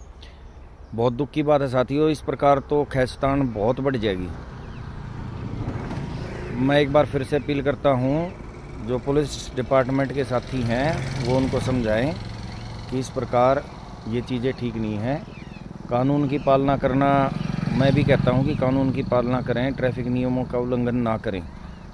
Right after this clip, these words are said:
लेकिन अगर थोड़ा बहुत इधर उधर होता है तो एक दूसरे का तालमेल जो है वो बना के रखें। और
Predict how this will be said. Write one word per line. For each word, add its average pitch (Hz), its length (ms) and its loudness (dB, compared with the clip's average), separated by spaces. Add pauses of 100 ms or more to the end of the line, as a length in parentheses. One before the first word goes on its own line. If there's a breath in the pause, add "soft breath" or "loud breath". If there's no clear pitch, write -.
(380)
लेकिन 127 280 0
अगर 135 200 2
थोड़ा 139 300 2
बहुत 127 240 -2
इधर 131 200 0
उधर 123 200 -2
होता 110 280 -2
है 107 80 0
तो 143 220 0
एक 135 80 -2
दूसरे 123 380 -6
का 120 320 2
तालमेल 120 760 0 (160)
जो 107 200 -4
है 107 80 0
वो 127 140 -2
बना 120 280 -2
के 117 100 -6
रखें। 123 480 -6 (640 loud breath)
और 117 640 0